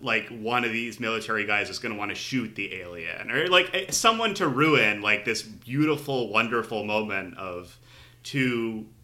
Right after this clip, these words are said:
species getting into contact and, like, just I don't know. That, that, that, that finale is so cool, <laughs> but I was expecting it to be a movie in the sense that, like, something would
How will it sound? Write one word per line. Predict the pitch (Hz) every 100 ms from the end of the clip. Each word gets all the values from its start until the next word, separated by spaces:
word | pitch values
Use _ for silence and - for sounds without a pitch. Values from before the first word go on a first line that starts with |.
| -
species | - - 131 120 117 110 104 95 - - 110
getting | 113 117
into | 117 107
contact | - 117 110 104 107 101 95 - - -
and, | 98 98 92 -
like, | 110 95 90 - - - - -
just | 127 127 - - - _ _ -
I | 127
don't | 160 214
know. | 302 -
That, | 170 175
that, | 180 165 -
that, | 160 156 143 151
that | 151 143
finale | 180 196 247 175
is | 143
so | 175
cool, | - 185 262 170 -
<laughs> | 160
but | 147 143 - -
I | 143
was | 156 151 156
expecting | 143 - 190 202
it | 185 -
to | 151
be | 147
a | 143
movie | 151 202 131 104 110
in | 117
the | 113
sense | 127 117 -
that, | 113 113 -
like, | 123 107 - - -
something | - 160 143 143 120
would | 113 107